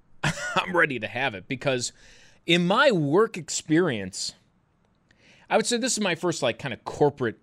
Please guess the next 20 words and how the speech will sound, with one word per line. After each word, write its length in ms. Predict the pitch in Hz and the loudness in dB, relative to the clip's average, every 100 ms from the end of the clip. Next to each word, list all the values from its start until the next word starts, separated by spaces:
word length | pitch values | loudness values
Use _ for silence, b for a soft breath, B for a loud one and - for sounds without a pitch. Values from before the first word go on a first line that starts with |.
| - | -10
re-, 180 | 127 120 | -8 -2
even 220 | 196 156 | 0 2
though 100 | 135 | 2
I've 200 | 123 120 | 2 0
worked 240 | 123 117 | -2 -2
for, 180 | - 110 | -4 -4
you 100 | 104 | -4
know, 100 | 98 | -6
a 40 | 95 | -6
big 260 | 117 104 - _ _ | -6 -8 -12 _ _
corporate 500 | - 131 117 107 - | -4 -4 -2 -10 -12
play, 240 | - 117 98 | -6 -6 -6
you 60 | 113 | -8
know, 60 | |
McDonald's. 720 | 95 - 117 110 98 98 - - | -8 -4 -4 -2 -6 -8 -12 -14
That's 120 | 117 117 | -16 -8
a 40 | |
big 160 | 110 98 | -8 -4
corporation, 600 | 117 104 104 113 - 131 | -6 -4 -6 -4 -4 -4
right? 240 | 143 | -6